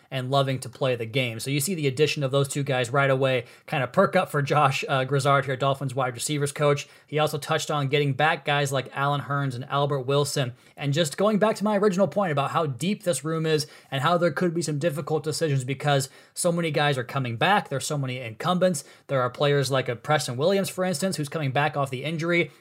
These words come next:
and he has obviously big-time playmaking ability, as we have seen. Coach touched on him and the trajectory on him as far as coming back from the injury. So he's in a good place with it, just being able to come back and try to get back on the field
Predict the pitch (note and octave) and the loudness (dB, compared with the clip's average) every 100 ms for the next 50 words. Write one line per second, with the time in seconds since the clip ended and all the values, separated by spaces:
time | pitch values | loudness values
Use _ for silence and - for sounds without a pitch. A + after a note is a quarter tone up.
0 | _ B2 D3+ D3 D3 C#3+ C#3+ C#3+ C#3+ C#3+ | _ -6 -2 2 2 2 0 -2 0 -2
1 | C3+ A#2+ D3 C#3+ C#3+ C3+ C#3 C3+ C3+ B2+ | -4 -4 -4 -4 -4 -4 -4 -6 -6 -6
2 | B2 C#3 C#3 C#3 - - C3+ C#3 C#3 B2+ | 0 0 2 -2 -6 -12 -2 0 0 -2
3 | B2 - E3 D#3+ D#3 C#3 _ - D#3+ D3 | -4 -4 -4 -4 -6 -10 _ 0 0 0
4 | - F3+ - F3+ D3 E3 D#3+ C#3+ C#3 E3+ | -2 -2 0 -2 -2 -4 -4 -4 -2 0
5 | E3 - E3+ F3 D3+ D#3 C#3 C#3+ C3+ D#3 | -2 -2 -2 -2 -2 -2 -2 -4 -2 0
6 | D3 C#3 D3 C3+ C#3 C#3 B2+ B2 D3+ D3 | 2 0 -4 -2 -2 -2 -6 -8 -6 -4
7 | D3 D3 C#3+ _ - D3 C3+ B2 A#2 D3+ | 0 0 -2 _ -8 -4 -2 -4 0 0
8 | D3 D#3 D#3 E3+ D3+ D#3 D3 C#3 D3+ C#3+ | 2 2 2 0 0 0 0 -4 -4 -2
9 | B2+ - D#3 D3 D3 C#3+ C3+ C#3 A#2+ D#3+ | -4 -4 -4 0 0 0 -4 -6 0 0
10 | G#3 F3+ D3+ E3 D#3 D3 C#3+ C#3+ | 2 0 -2 -2 -4 -2 2 2